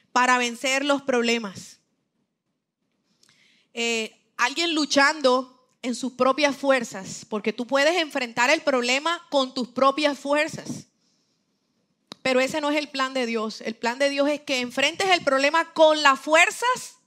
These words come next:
de Él. No significa que no vas a enfrentar problemas, porque la batalla entonces es,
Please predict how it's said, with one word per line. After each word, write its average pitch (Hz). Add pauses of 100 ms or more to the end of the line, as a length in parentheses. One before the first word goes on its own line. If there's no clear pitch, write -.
(240)
de 208
Él. 208 (880)
No 254
significa 370
que 226
no 247
vas 330
a -
enfrentar 208
problemas, 160 (680)
porque 269 (100)
la 247
batalla 254
entonces 330 (160)
es, -